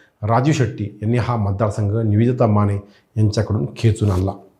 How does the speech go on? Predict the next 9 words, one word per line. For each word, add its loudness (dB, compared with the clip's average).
दोन 6
हजार 6
चौदामध्ये 6
सुद्धा 4
शेट्टी 2
यांनी 6
येथून 2
निवडणूक 0
जिंकली, -2